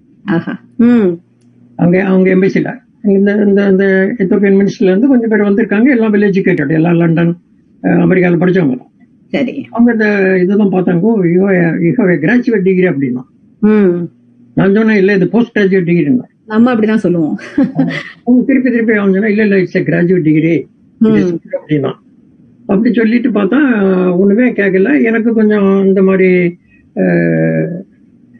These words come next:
Speaker 2: கொஞ்சம், கொஞ்சம் அந்த டீச்சிங் எக்ஸ்பீரியன்ஸ் அலுவலகத்துல இருந்து.
Speaker 1: சரி.
Speaker 2: ஆமா, ஆமா. அந்த ஹாஸ்பிட்டல் மேனேஜ்மெண்ட் அப்படிங்கிற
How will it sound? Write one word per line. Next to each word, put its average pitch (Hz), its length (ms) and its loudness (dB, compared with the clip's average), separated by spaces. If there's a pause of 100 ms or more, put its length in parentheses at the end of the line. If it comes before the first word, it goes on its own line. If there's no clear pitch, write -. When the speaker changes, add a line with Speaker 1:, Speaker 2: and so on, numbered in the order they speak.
(160)
Speaker 2:
கொஞ்சம், 170 300 0 (220)
கொஞ்சம் 196 480 0
அந்த 180 260 0 (840)
டீச்சிங் 220 380 0
எக்ஸ்பீரியன்ஸ் 208 480 -2
அலுவலகத்துல 175 600 0
இருந்து. 131 340 -6 (320)
Speaker 1:
சரி. - 380 -8 (840)
Speaker 2:
ஆமா, 135 180 0
ஆமா. 135 120 -2
அந்த 143 220 0
ஹாஸ்பிட்டல் 185 460 -2
மேனேஜ்மெண்ட் 156 520 0
அப்படிங்கிற 139 600 -2